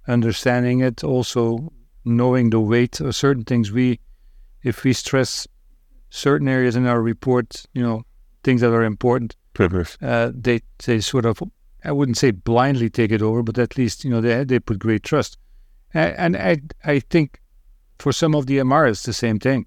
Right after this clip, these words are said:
Speaker 1: You know, if, if you're talking about bleeding here, bleeding there, they do rely on our, uh, interpretation as well. But, you know, I, th-, I think, I think overall, with more and more practice, they become v-, very well. Uh, they're so busy,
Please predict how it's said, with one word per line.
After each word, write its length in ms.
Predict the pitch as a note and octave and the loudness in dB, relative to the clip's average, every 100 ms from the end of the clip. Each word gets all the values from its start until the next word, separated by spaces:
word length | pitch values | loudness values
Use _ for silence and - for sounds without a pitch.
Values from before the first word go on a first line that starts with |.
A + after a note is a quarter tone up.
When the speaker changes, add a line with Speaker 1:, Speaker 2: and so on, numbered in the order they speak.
| - | -8
Speaker 1:
You 80 | C3+ | -6
know, 160 | G#2+ G#2+ | -2 -2
if, 220 | G#2 - | -4 -10
if 240 | - A2+ | -10 -6
you're 60 | A#2+ | -6
talking 280 | - A2 A#2 | -2 0 0
about 240 | G#2 G2+ | 0 -2
bleeding 340 | G#2 A#2 A2+ G2+ | 0 2 2 0
here, 320 | A#2 A#2 A2+ | 0 2 0
bleeding 360 | G#2 A2 G#2 | -2 -2 0
there, 340 | G2+ A2+ A2+ G#2+ _ - - - - | 2 2 2 -2 _ -20 -20 -20 -18
they 400 | - G#2+ A#2 A#2+ A2 - | -10 -2 2 2 0 0
do 180 | B2+ B2 | 0 2
rely 440 | A2 A2 A2+ A2+ | 2 2 2 2
on 120 | A2 | 0
our, 380 | G#2+ G#2+ G#2+ G2+ - | 0 0 -2 -6 -16
uh, 60 | C#3+ | -14
interpretation 880 | B2+ D3 A2+ A2 G#2 - A2 - G#2+ | -10 -4 -4 -4 -6 0 0 0 -2
as 160 | G2 | -2
well. 340 | G#2 B2 G#2 - _ _ - _ - | 2 2 2 -4 _ _ -20 _ -6
But, 220 | A2 B2 _ | 0 0 _
you 100 | E3 | -4
know, 140 | D3+ C3+ | 0 2
I, 120 | C#3+ | 0
th-, 160 | - D3 | -2 -4
I 100 | C3 | -2
think, 280 | - E3+ | -2 -2
I 100 | D#3+ | -2
think 240 | C3+ E3 D3 | 0 0 2
overall, 680 | D3 A#2+ A2+ A#2 A#2 A2+ F#3 | 2 2 2 2 0 -2 -6
with 380 | D#3+ D3 A#2 A2 | -12 -8 -4 0
more 220 | A#2 B2 | 2 2
and 80 | A#2 | 2
more 140 | G#2+ G#2+ | 0 -2
practice, 580 | - A#2+ - G2+ - - _ _ _ - | 0 0 0 -8 -8 -14 _ _ _ -6
they 100 | A#2+ | -2
become 380 | A2 A2 A#2+ G#2+ | 0 2 0 0
v-, 140 | G#2+ D#3+ | -2 -6
very 320 | A#2+ A2+ A2+ | -2 0 0
well. 220 | A2 C3+ F3+ - _ - - | 0 -4 -6 -18 _ -16 -12
Uh, 100 | - | -10
they're 320 | A3+ D3+ D3 | -10 -2 0
so 280 | C#3 - E3+ | 0 0 0
busy, 520 | C3+ C3+ B2 C3+ C#3 | 2 0 2 2 2